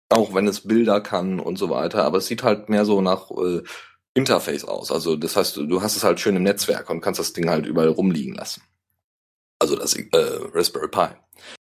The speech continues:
Ähm, dann anderes, ein anderer Link-Tipp vom Linux und ich Blog ist das Haru-Pad. Er, äh, zeigt, wie man Haru-Pad aufsetzt. Das Haru-Pad ist ein Markdown-Editor,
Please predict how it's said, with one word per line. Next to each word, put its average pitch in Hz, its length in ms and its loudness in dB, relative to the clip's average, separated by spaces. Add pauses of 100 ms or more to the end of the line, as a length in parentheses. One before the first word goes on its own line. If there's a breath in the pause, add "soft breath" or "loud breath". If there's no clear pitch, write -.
(200)
Ähm, 110 480 2
dann 123 240 0
anderes, 160 560 -2
ein 113 120 0
anderer 139 240 0
Link-Tipp 151 320 0
vom 139 260 -2
Linux 135 280 0
und 120 120 0
ich 120 160 0
Blog 117 160 2
ist 104 160 -2
das 104 260 0
Haru-Pad. 113 920 -2
Er, 104 360 4
äh, 101 120 4
zeigt, - 360 -2
wie 127 60 4
man 107 380 4
Haru-Pad 110 500 0
aufsetzt. - 560 0
Das 110 220 -4
Haru-Pad 120 480 2
ist - 180 -6
ein 92 140 0
Markdown-Editor, 127 800 0